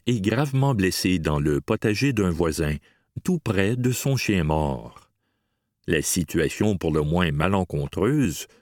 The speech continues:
surtout dans ce coin de pays relativement paisible, mènera à une enquête. Mais cette intrigue n'est pas forcément l'intention principale du livre,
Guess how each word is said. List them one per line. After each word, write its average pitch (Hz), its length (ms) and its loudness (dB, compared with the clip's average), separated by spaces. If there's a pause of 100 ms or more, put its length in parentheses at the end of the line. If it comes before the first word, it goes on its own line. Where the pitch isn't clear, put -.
(120)
surtout 120 540 0
dans 73 240 -2
ce - 160 -2
coin 98 340 0
de 73 200 0
pays 90 360 2
relativement 82 720 0
paisible, 85 760 -2 (380)
mènera 147 640 0
à 131 60 2
une 147 240 2
enquête. 90 720 0 (580)
Mais 73 320 0
cette 78 300 -2
intrigue 82 420 -2
n'est 73 200 0
pas 107 200 0
forcément 85 500 0
l'intention 104 640 0
principale 90 680 -2
du 69 220 -4
livre, 69 520 -4